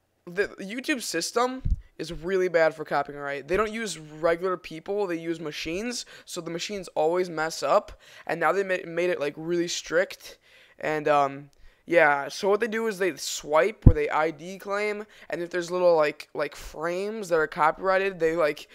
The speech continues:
gi-, they, like, give you a strike, or if there's sound bits that are copyrighted, they give you a strike. And I say, I say it's really stupid, and, um, a lot of people are gonna probably, like, because of this law, is pro-,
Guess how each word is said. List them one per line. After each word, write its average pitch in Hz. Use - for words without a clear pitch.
gi-, 175
they, 175
like, 165
give 185
you 185
a 170
strike, 170
or 175
if 165
there's 165
sound 170
bits 185
that 165
are 147
copyrighted, 170
they 156
give 160
you 165
a 160
strike. 156
And -
I 208
say, 208
I 143
say 202
it's 156
really 156
stupid, 151
and, 139
um, 139
a 156
lot 185
of 196
people 202
are 156
gonna 160
probably, 165
like, 151
because 170
of 160
this 160
law, 147
is -
pro-, -